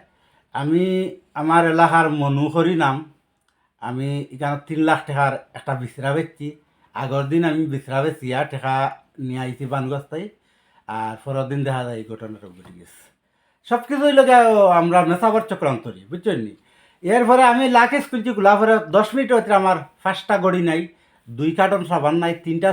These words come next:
সেন্ট নাই, এক কার্টন আতর নাই, মানে পাঁচ মিনিট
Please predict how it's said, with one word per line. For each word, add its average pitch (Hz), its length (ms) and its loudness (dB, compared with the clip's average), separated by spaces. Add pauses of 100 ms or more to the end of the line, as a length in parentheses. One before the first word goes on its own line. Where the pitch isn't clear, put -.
(100)
সেন্ট 151 260 -4
নাই, 170 100 -4 (180)
এক 151 140 -16
কার্টন 160 240 -2 (160)
আতর 135 220 -8 (100)
নাই, 95 120 -18 (880)
মানে 143 200 -6
পাঁচ 226 240 4
মিনিট 240 140 -2